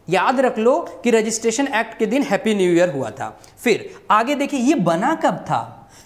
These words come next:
ये बना था अठारह दिसंबर उन्नीस सौ आठ को। Clear?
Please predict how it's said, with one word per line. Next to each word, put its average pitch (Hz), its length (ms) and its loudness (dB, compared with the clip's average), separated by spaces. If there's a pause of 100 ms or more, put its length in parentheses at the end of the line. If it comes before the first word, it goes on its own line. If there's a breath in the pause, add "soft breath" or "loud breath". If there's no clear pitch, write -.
ये 285 100 4
बना 226 280 2
था 294 120 0
अठारह 247 580 2
दिसंबर 233 520 0
उन्नीस 180 460 0
सौ 196 80 2
आठ 135 360 0
को। 110 240 -16 (160)
Clear? 175 420 -2